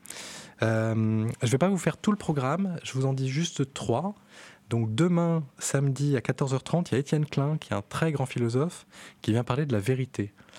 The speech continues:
Et, euh, je trouve qu'aujourd'hui, euh, au moment de la, dans une période de désinformation massive, de doute sur la, sur la réalité des informations, mais aussi au moment du développement des, des, des lo-,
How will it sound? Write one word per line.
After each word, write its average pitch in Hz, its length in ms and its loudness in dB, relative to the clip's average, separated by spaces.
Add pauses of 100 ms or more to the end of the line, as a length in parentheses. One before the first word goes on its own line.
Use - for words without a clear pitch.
(260)
Et, 104 260 0
euh, 104 160 -2
je - 80 -10
trouve - 240 -4
qu'aujourd'hui, 135 880 0
euh, 101 240 -2
au 101 40 -4
moment 117 240 0
de 123 100 -4
la, 104 360 -2
dans 107 140 -6
une 113 160 -2
période 120 360 0 (140)
de 101 60 -10
désinformation 117 680 0
massive, 127 580 -2
de 101 140 0
doute 127 360 -2
sur - 240 -6
la, 101 320 -2
sur - 160 -6
la 101 120 0
réalité 123 380 -2
des 120 140 -2
informations, 123 680 -4 (480)
mais 98 100 2
aussi 135 400 0
au 104 100 0
moment 107 320 0
du 107 180 -4
développement 123 800 0
des, 98 340 -2
des, 98 400 -6
des 98 160 -2
lo-, 117 100 0